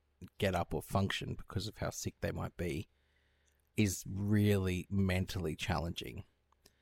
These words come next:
Everything falls on you. Doesn't matter what it is. Uh, we go back to when Peter had her hyperem-, hyperemesis, and you can go and listen to that episode. It's actually our first ever episode we,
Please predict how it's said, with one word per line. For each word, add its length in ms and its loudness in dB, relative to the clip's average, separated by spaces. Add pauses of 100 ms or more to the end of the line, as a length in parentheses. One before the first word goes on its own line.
(340)
Everything 500 12
falls 380 2
on 160 0
you. 260 -6 (680)
Doesn't 260 8
matter 220 10
what 360 8
it 120 4
is. 420 -6 (840)
Uh, 220 0 (100)
we 180 0
go 180 10
back 460 6
to 640 2
when 240 4
Peter 300 4
had 200 2
her 120 4
hyperem-, 440 2 (420)
hyperemesis, 1000 2 (460)
and 100 4
you 60 0
can 80 -4
go 160 12
and 80 10
listen 240 6
to 80 4
that 140 8
episode. 480 2
It's 120 -2
actually 300 2
our 80 2
first 500 0
ever 160 0
episode 440 -2
we, 240 -10